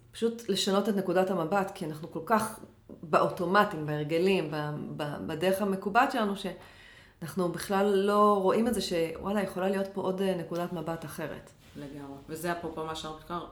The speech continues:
Speaker 2: אמרת קודם, שיש את ההבדל בין מה שלקוח צריך לבין מה שהוא רוצה. אז הוא יבוא, הוא רוצה להקים עסק, אבל את יודעת שמה שהוא צריך זה לשנות נקודות מבט,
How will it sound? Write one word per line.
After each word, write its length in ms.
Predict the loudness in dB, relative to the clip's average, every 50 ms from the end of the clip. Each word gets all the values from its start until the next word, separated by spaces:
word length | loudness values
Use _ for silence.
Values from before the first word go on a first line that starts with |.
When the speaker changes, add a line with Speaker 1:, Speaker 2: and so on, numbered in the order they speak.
| -12 -10
Speaker 2:
אמרת 220 | -10 -10 -10 -10 -10
קודם, 340 | -8 -8 -8 -6 -8 -8
שיש 300 | -8 -10 -10 -10 -12 -12
את 60 | -12 -10
ההבדל 440 | -10 -10 -10 -12 -10 -8 -6 -6 -6 -6
בין 140 | -8 -8
מה 100 | -8 -10
שלקוח 540 | -10 -10 -10 -10 -12 -12 -10 -10 -10 -10 -10 -12
צריך 420 | -12 -12 -10 -8 -10 -10 -10 -12
לבין 180 | -12 -10 -10 -10 -10
מה 100 | -12 -12
שהוא 200 | -10 -10 -10 -10 -12 -14 -18 -20 -20 -20 -20 -20 -20 _ _ _ -4 -2 0
רוצה. 320 | 0 0 -2 0 -2 -2 -2 -2 -6
אז 160 | -10 -10 -6
הוא 100 | -4 -2
יבוא, 240 | -2 -2 0 2 2
הוא 120 | 4 4 4
רוצה 320 | 2 0 0 0 2 2
להקים 260 | 2 0 -2 -4 -6
עסק, 280 | -6 -6 -8 -8 -10 -8
אבל 180 | -8 -6 -6 -6 -6
את 180 | -8 -8 -8 -8
יודעת 260 | -8 -8 -8 -8 -8
שמה 180 | -10 -10 -10
שהוא 160 | -10 -10 -12 -12
צריך 320 | -12 -10 -10 -10 -10 -10
זה 100 | -10 -12
לשנות 300 | -14 -12 -12 -10 -10 -10 -10 -12
נקודות 380 | -14 -12 -12 -12 -12 -12 -10
מבט, 520 | -10 -10 -10 -8 -8 -8 -8 -8 -10 -12